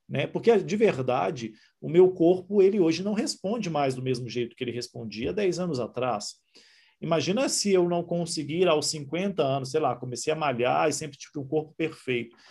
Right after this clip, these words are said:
E aquilo é tão importante pra mim, mas aos cinquenta anos eu não consigo mais segurar a onda de como era meu corpo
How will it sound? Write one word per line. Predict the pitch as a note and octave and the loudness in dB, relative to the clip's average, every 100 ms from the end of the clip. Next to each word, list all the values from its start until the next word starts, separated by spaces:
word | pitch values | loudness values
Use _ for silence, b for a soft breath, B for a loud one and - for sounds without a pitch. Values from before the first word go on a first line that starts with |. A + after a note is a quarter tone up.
| b - | b 0
E | |
aquilo | D3 C#3 E3+ | 2 2 4
é | D#3+ | 4
tão | - G#3+ | 4 -2
importante | C4+ G#3 F3 - D#3 D3 | 2 2 0 -2 -4 -4
pra | - B2+ | -6 -6
mim, | C#3 G3 | -4 -4
mas | E3 | -2
aos | F3+ F3 | -2 -4
cinquenta | F3 F3+ G3 E3 | -6 -6 -6 -6
anos | E3 | -4
eu | E3 | -4
não | G3 | -4
consigo | F#3+ C#4 - G3+ | -6 -8 -8 -6
mais | E3+ C#3+ | -2 -2
segurar | - D#3 D3+ B2+ | -4 -4 -2 0
a | C#3+ | 2
onda | C#3 C3+ D#3+ | 0 -2 -4
de | E3+ | -8
como | - G3 A3 | -8 -6 -2
era | G#3 | 0
meu | D3+ C3+ | 0 0
corpo | C#3+ B2+ - | 0 -2 -4